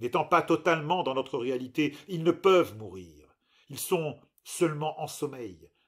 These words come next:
dans les sombres recoins de la terre, attendant le moment de se réveiller et de reprendre possession de ce monde. Sur tous les continents,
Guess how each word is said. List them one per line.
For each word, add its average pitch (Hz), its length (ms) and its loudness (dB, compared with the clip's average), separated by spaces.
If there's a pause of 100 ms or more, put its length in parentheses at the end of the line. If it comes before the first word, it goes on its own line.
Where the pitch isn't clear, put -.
(120)
dans 104 100 -14
les 117 80 -8
sombres 123 500 -4
recoins 127 360 -4
de 113 100 -10
la 117 80 -4
terre, 98 500 -6 (180)
attendant 147 380 0
le 151 140 0
moment 135 480 -4
de 101 80 -12
se - 160 -14
réveiller 107 640 -10 (180)
et 135 100 -10
de 143 100 0
reprendre 143 580 -2
possession - 640 -16
de 85 80 -20
ce - 120 -20
monde. 80 400 -20 (1160)
Sur - 260 2
tous 214 100 -4
les 190 140 8
continents, 170 500 -2